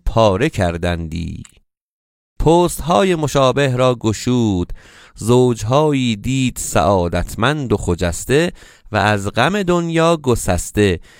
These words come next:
که دندان لمینیت داشتندی و توی باغچه روف گاردنشان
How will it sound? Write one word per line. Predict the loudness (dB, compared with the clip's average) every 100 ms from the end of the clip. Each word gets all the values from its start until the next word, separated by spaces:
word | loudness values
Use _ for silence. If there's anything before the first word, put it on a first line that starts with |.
| _
که | -4 -2
دندان | 0 -2 0 0 2 2 0
لمینیت | 0 0 0 -2 0 0 -2 -4
داشتندی | 0 2 2 0 -2 -2 -2 -2 -2 -2 -6 -14 -20 -4
و | 0
توی | 0 0 0 2 2
باغچه | 4 4 2 0 -2 0 2
روف | 2 0 -4 -4
گاردنشان | 0 0 0 -2 -2 0 0 0